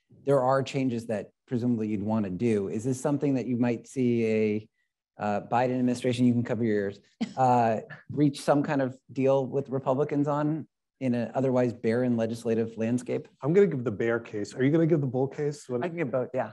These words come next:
Speaker 1: Okay.
Speaker 3: You're gonna give both?
Speaker 4: Yeah.
Speaker 3: Both cases? Oh, come on.
Speaker 4: Yeah, both. Well, here's
Speaker 3: Gotta
Speaker 4: what I would
Speaker 3: choose
Speaker 4: say.
Speaker 3: one, Fred.
Speaker 4: Yeah, well, here's, here's what I would say. First of all,
Speaker 3: <laughs> On the
Speaker 4: we
Speaker 3: one
Speaker 4: gotta
Speaker 3: hand.
Speaker 4: be really clear about something. We know uh, and Families U S A takes this very seriously. Health is not a partisan issue. Everybody wants this.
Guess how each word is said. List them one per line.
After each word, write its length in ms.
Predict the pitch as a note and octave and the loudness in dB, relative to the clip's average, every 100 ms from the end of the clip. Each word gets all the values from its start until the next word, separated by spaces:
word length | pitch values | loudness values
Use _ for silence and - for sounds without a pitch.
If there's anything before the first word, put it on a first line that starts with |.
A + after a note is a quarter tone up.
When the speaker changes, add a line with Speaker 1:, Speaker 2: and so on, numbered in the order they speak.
| - | -8
Speaker 1:
Okay. 200 | A#2+ G#2 C3+ | -8 -4 2
Speaker 3:
You're 100 | C3+ | 6
gonna 140 | D3 | 6
give 140 | A#2+ | 6
both? 260 | A#2+ B2+ D3 - | 2 2 0 -6
Speaker 4:
Yeah. 140 | B2 | -4
Speaker 3:
Both 160 | C3 C3 | -4 -2
cases? 460 | E3 D3 F#3+ - - D4+ - | -2 0 -2 -4 -12 -16 -16
Oh, 60 | E2+ | -20
come 220 | - A2 | -14 -4
on. 60 | |
Speaker 4:
Yeah, 160 | E3 C#3+ - | -2 -2 0
both. 280 | E3 A3+ A3 | 4 4 4
Well, 140 | F#3+ | 2
here's 160 | F3+ A#3 | 2 0
Speaker 3:
Gotta 100 | A3+ | 2
Speaker 4:
what 40 | D3+ | 4
I 20 | |
would 80 | E4 | 6
Speaker 3:
choose 100 | D4+ | 6
Speaker 4:
say. 80 | F#3 | 2
Speaker 3:
one, 240 | C3+ A#2+ | 0 0
Fred. 280 | D3 F3+ B3+ | 0 -2 0
Speaker 4:
Yeah, 160 | F3+ - | 0 2
well, 140 | G3 | 2
here's, 200 | G#3 B3 | 2 -2
here's 220 | G3 A3+ G#3+ | 0 -2 2
what 100 | F3+ | 0
I 20 | |
would 100 | F3 | 0
say. 120 | D3 | -4
First 200 | F#3 F3+ | -4 0
of 60 | C#3+ | 2
all, 200 | B2 - | 2 -2
Speaker 3:
<laughs> 60 | - | 2
On 80 | D3+ | 4
the 60 | |
Speaker 4:
we 60 | D3+ | 6
Speaker 3:
one 80 | D#3+ | 6
Speaker 4:
gotta 120 | A#3+ | 4
Speaker 3:
hand. 120 | - | 2
Speaker 4:
be 20 | G#3 | 2
really 160 | G3+ | 2
clear 160 | - D3+ | 0 -2
about 160 | A#2 | -2
something. 400 | - A2 G#2+ G#2+ | -6 -12 -10 -4
We 220 | C#3 G3 G#3 | 2 2 4
know 460 | F#3 E3 C3+ - _ _ D3 | 4 4 2 -2 _ _ 0
uh, 260 | C3+ B2 - | 0 0 0
and 360 | D#3+ D3 G2+ - - | -2 -2 -10 -14 2
Families 260 | A#3 B3+ A3 | 2 4 0
U 60 | |
S 80 | G#3 | 0
A 80 | F3+ | 0
takes 220 | F3+ D#3 | -2 -6
this 80 | C3+ | -2
very 180 | C3 A#2+ | -2 0
seriously. 440 | A#2 A2 - G#2+ | 0 -2 -4 -10
Health 320 | C#3+ G#3 - - | -2 -2 -2 -6
is 160 | D3 | -2
not 360 | D3 C#3+ C#3+ C3+ | 0 0 0 -4
a 40 | |
partisan 480 | - A2+ A#2 - A#2 | -4 -2 -2 -6 -10
issue. 320 | A#2+ - G2+ | -10 -8 -8
Everybody 440 | - D3+ D#3+ D3 C3 | -4 -4 -4 -2 -4
wants 360 | A#2 A2 - | -4 -6 -8
this. 320 | - F2 - | -14 -14 -12